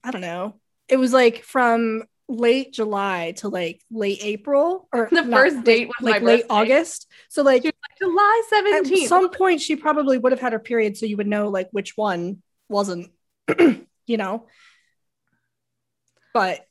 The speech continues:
Speaker 1: whatever.
Speaker 2: if that's the case, then the
Speaker 1: Sam
Speaker 2: light,
Speaker 1: was
Speaker 2: okay.
Speaker 1: first in the diary,
Speaker 2: The
Speaker 1: so
Speaker 2: first in, first in the diary is
Speaker 1: Sam.
Speaker 2: Sam, right?
Speaker 1: Mm-hmm.
Speaker 2: So odds are, if she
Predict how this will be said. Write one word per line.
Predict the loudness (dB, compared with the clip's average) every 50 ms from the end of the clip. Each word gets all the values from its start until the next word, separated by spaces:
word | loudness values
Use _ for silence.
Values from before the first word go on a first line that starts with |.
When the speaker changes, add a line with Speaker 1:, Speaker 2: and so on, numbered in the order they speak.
| -10
Speaker 1:
whatever. | -6 -4 -4 -2 -2
Speaker 2:
if | -2 -2 0
that's | 0 0 0 0 -2 0 0
the | 0
case, | 0 0 -2 -2 -2 -2 -2 -6 -10 -8
then | -8 -6 -6 -6 -8 -8 -10 -12 -12 _ _ _ _ _ _ _ _ _ _ _ _ _ _ _ _ _ _ _ _ -4
the | -4 -2
Speaker 1:
Sam | 0 0 2 4
Speaker 2:
light, | 4 4
Speaker 1:
was | 4 0 0
Speaker 2:
okay. | 0 2
Speaker 1:
first | 2 2 2 2 0 -2
in | -2 -2
the | -2
diary, | 0 0 0 2 2 0 -2 -4 -6 -10 -14 -16 -18 _ -12
Speaker 2:
The | -8 -4
Speaker 1:
so | 0
Speaker 2:
first | 0 0 0 0 -2
in, | -4 -4 -4 -8 -4
first | -2 -2 -2 -2 -2 -4
in | -4
the | -4 -2
diary | 0 0 0 0 0 0 0 0 -2 -2 -2 -4 -4
is | -4 -4 -4 -4 -4 -6 -8 -10 -14 -18 -20 -20 -20 -20 _ _ _ _ _
Speaker 1:
Sam. | _ -8 -8 -8 -8 -8 -8
Speaker 2:
Sam, | -4 -4 -4 -4 -4 -4
right? | -6 -4 -4 -6 -6 -8 _ _ _ -18
Speaker 1:
Mm-hmm. | -14 -12 -10 -12 -12 -14 _ _ _ _ _ _ _ _ _ _ _ _ _ _ _ _ _ _ _ _ _ _ _
Speaker 2:
So | -4 -2 0
odds | 2 2 2 2 0 0 0
are, | 0 2 2 2 2 0 -2
if | -4 -8 -12
she | -12 -12 -10 -8 -6 -4 -4 -6 -6 -8